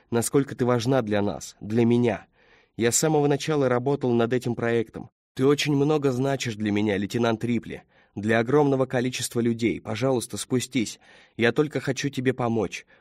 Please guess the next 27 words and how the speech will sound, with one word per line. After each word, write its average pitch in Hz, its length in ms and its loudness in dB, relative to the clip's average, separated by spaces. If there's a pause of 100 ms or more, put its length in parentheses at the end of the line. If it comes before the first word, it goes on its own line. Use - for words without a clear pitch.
(120)
У 98 60 -4
нас 120 240 0
есть 143 260 0
все 139 180 0
необходимое, 131 640 0
чтобы 123 240 -2
тебе 127 240 0
помочь". 117 520 -2 (720)
Он 123 180 0
с 113 60 -4
беспокойством 135 640 -2
смотрел 120 420 -2
на 113 80 2
нее 110 280 2
снизу 104 360 -4
вверх. 90 400 -10 (380)
Теперь 131 300 -2
Рипли 131 240 -2
узнала 120 380 0
форму, 113 420 -2
которую 107 420 -2
носили 104 480 -2 (220)
двое 110 380 0
из 104 60 -4
спутников 107 540 -4
Бишопа 104 380 -6
второго — 101 580 -6